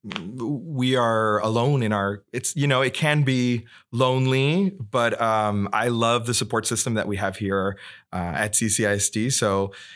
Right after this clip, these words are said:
I've relied heavily on that. You know,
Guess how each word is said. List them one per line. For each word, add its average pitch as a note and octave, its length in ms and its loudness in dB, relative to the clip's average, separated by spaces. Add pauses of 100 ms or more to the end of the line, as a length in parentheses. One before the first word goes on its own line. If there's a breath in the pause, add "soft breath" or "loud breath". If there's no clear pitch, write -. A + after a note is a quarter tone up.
(200 loud breath)
I've A#2 240 0
relied A2 400 2
heavily G2 400 -2
on E2+ 220 -4
that. D#2+ 400 -6
You G2+ 100 -6
know, G2 420 -6